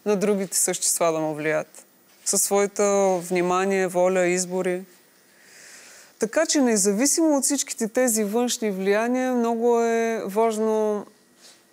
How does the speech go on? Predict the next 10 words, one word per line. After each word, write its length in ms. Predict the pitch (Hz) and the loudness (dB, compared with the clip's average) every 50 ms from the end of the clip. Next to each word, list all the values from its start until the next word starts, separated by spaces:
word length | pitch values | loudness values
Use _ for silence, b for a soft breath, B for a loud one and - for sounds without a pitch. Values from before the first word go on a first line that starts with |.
| _ _ - - - | _ _ -20 -6 -2
личното 360 | 233 247 254 247 254 214 - - | 0 0 2 0 0 -2 -2 -2
състояние 500 | - - 226 208 - - 226 226 226 226 | -2 0 0 0 0 0 0 0 2 2
на 120 | 220 202 | 0 0
човека 400 | - - 202 226 226 220 - 226 | -2 0 0 0 0 2 2 0
и 40 | 214 | 2
неговите 500 | 214 214 208 214 202 208 196 - - 202 | 2 2 2 0 0 0 -2 -2 -2 0
избори. 420 | 208 202 180 170 170 165 165 175 | 0 0 0 -2 -2 -2 -2 0
Дали 440 | 175 185 214 233 233 269 269 233 196 - B B B B B B B B B _ | 0 2 2 2 4 2 2 0 -2 -6 B B B B B B B B B _
човек 500 | - - 220 208 220 214 196 - - - - | -2 0 2 2 2 2 0 -2 -6 -10 -4
предпочита 760 | - 196 185 - - - - - 262 - - - 185 165 151 | -2 -2 -2 -2 -6 -6 -2 0 0 0 0 -2 -2 -2 -2